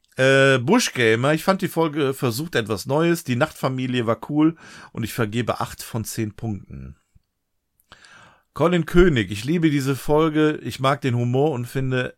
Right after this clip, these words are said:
es klasse, dass Jerry wieder mal lost ist, aber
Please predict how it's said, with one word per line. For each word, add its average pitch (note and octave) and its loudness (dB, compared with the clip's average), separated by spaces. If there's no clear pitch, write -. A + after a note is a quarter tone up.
es - -8
klasse, C3+ -2
dass G#2+ -4
Jerry A#2+ -4
wieder D3+ 2
mal B2+ 6
lost A#2+ 4
ist, C#3+ 0
aber A#2+ 4